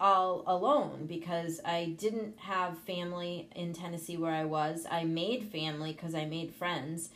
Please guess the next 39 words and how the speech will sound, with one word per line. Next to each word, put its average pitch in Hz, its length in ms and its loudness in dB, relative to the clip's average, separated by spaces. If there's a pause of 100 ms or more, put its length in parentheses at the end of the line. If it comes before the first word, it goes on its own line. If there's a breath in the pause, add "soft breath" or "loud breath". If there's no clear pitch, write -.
(520 loud breath)
And 160 460 0
I 170 120 2
had 175 260 4
a 180 60 2
lot 170 240 4
of 160 120 -4
great 170 280 -2
people 175 280 -4
around 185 400 2
me, 156 120 0
but, 156 220 -2
like, 160 220 0
I 170 140 0
didn't 254 300 -2
really 190 280 4
have 175 300 2 (200)
a 160 80 0
backup. - 680 0 (580 loud breath)
Um, 151 500 0 (280)
and 160 500 -2 (1000)
so 196 260 6
there 185 180 6
were 185 80 8
a 175 140 4
lot 175 320 6
of, 185 300 2
uh, 156 340 0 (680 loud breath)
you 196 120 -2
know, 151 260 -2
there 170 140 -2
were 170 80 2
a 175 120 2
lot 165 300 4
of 170 160 0
days 160 460 0
that, 151 480 0
uh, 143 360 0 (920)
I 160 200 4
would 143 240 -4